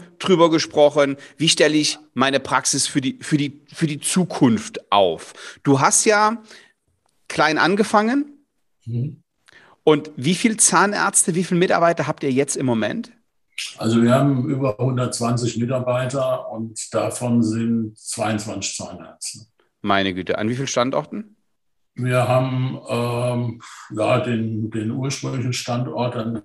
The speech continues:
Speaker 2: war das, da kein Platz mehr. Dann haben wir gegenüber noch, ähm, erstmal vierhundert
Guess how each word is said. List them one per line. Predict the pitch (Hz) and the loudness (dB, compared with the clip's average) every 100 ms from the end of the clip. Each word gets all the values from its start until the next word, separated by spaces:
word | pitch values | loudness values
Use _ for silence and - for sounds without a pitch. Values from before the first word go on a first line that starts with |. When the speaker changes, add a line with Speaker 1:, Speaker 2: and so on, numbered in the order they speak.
| 107 _ | -12 _
Speaker 2:
war | - 110 | -6 -4
das, | - - - - | -2 -4 -6 -6
da | 131 127 | -6 -4
kein | 117 | -6
Platz | 104 110 - | -6 -8 -4
mehr. | 120 117 110 - - - - | -2 -2 -4 -12 -20 -20 -12
Dann | 110 | -4
haben | 113 | -2
wir | 117 | 0
gegenüber | 107 107 120 120 120 | 0 0 0 0 0
noch, | 120 113 - - - - | 2 0 -2 -14 -20 -14
ähm, | 101 101 98 117 | -10 -6 -6 -6
erstmal | 120 110 123 107 92 - _ _ _ - 123 - | -6 -4 -2 -4 -4 -10 _ _ _ -14 -12 -14
vierhundert | - - 131 123 117 117 | -12 -4 0 2 0 -2